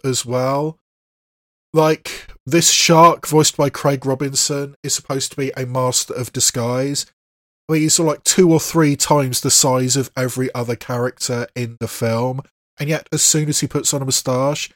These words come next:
he's a master of disguise. You know, somebody mistakes him for his father. And, you know, he's causes a distraction by pretending to go into labour when dressed as a woman. And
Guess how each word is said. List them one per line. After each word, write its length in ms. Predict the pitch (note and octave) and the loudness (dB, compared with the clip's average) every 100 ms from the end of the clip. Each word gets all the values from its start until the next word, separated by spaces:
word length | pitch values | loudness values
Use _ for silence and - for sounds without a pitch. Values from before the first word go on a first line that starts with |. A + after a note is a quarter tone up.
| _ _ _ _ _ _ - | _ _ _ _ _ _ -2
he's 380 | C#3+ D3 D3 - | 0 2 0 -2
a 80 | C#3+ | 0
master 320 | D3+ - - | 2 2 0
of 60 | D3+ | 0
disguise. 480 | D3+ - F3 A#2+ C#3+ | 0 4 2 2 0
You 60 | |
know, 40 | A#2+ | 0
somebody 320 | D3+ C3 C3+ | 0 -2 -4
mistakes 460 | C3+ - C#3 - | -2 -2 -2 -6
him 140 | C#3 C3 | -8 -8
for 560 | - C#3 C3 C3 C3+ - _ _ _ _ | -6 -2 0 0 -2 -6 _ _ _ _
his 240 | - D#3 - | 0 2 2
father. 640 | - G3 C#3 G#2+ F#2+ F2+ _ _ _ _ | 6 6 6 0 -8 -16 _ _ _ _
And, 400 | C#3+ C3+ C3 - | -2 -2 -2 -4
you 100 | C#3 | -2
know, 100 | B2+ B2+ | -2 -2
he's 800 | D3+ C3+ C3 C3 B2 - - - _ _ _ _ _ _ | 0 0 0 -2 0 2 0 -6 _ _ _ _ _ _
causes 300 | - D3+ B2+ | -4 -2 -2
a 60 | C3+ | -4
distraction 720 | B2+ - C#3+ B2 - B2+ A#2+ | -6 -2 -2 -2 -6 -6 -4
by 380 | C3+ B2+ B2+ B2 - _ _ _ | 0 2 2 -2 -6 _ _ _
pretending 540 | D3 - C3+ B2+ C3 B2+ | -2 0 -2 -2 -4 -4
to 140 | C3+ | -4
go 200 | B2 C3+ | 0 0
into 180 | C3 C3+ | 0 0
labour 260 | C#3 B2 | 2 0
when 220 | A#2+ C3 B2 | 0 0 0
dressed 320 | D3 B2 - | -2 0 -2
as 100 | C3 | -2
a 60 | |
woman. 380 | D3+ F3 G2+ F#2 | 2 0 -2 -12
And 320 | - D3 D3+ | -10 -10 -12